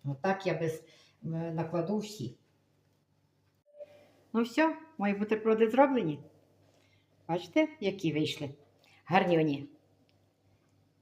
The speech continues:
Зацініть, ставте лайк, як вам сподобалось. Дуже гарнесенькі і вони смачні. Ну, я навіть не сумніваюся, що вони смачні, бо я знаю, що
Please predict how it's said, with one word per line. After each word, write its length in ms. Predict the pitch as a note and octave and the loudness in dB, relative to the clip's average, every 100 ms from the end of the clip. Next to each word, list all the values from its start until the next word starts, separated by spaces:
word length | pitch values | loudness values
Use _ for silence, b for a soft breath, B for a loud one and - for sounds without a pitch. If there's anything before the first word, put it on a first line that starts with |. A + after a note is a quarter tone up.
| _ _ _ _ E3+ | _ _ _ _ -4
Зацініть, 680 | E3+ - E3+ F#3 G#3+ - - _ | -4 -2 -2 -2 -2 -4 -16 _
ставте 340 | - D3+ - | -8 -2 2
лайк, 300 | E3 F#3 A3+ - - - B _ | 8 10 8 4 -8 -20 B _
як 160 | G3+ G#3 | -4 2
вам 180 | G#3+ G#3 | 2 0
сподобалось. 680 | - G#3 G3+ G3+ G3 G3 - - _ _ _ _ _ b b _ _ _ - | -2 6 6 6 2 -2 -8 -20 _ _ _ _ _ b b _ _ _ -12
Дуже 360 | F#3 G#3+ E3+ E3 | 2 4 4 4
гарнесенькі 760 | D#3+ D3+ F3 G#3 - C4+ - | 2 2 2 2 2 2 2
і 260 | - - B3 | -4 2 6
вони 240 | B3 B3 | 6 6
смачні. 600 | - A#3 A3+ - G3 E3+ | 4 2 2 2 2 4
Ну, 400 | F#3 G3+ G3+ G3+ | 4 2 2 2
я 260 | G3+ G#3 G3 | 6 8 10
навіть 360 | G3 G3 G3 | 8 6 2
не 240 | F#3+ F#3+ F3 | 4 4 4
сумніваюся, 640 | F#3+ F#3 E3+ D#3 D3+ D#3 | 0 0 6 8 8 4
що 100 | D#3+ | -2
вони 200 | D3+ D#3 | -2 -2
смачні, 520 | D#3 D3+ - F#3+ A3+ | -2 -4 -4 0 0
бо 400 | F#3+ D#3 D#3+ D#3+ | 4 6 8 8
я 320 | D#3 D#3+ D#3+ | 8 6 6
знаю, 460 | D#3 D3+ B2+ A#2 C3+ | 4 2 2 0 -4
що 400 | - B2 A#2+ | -4 0 0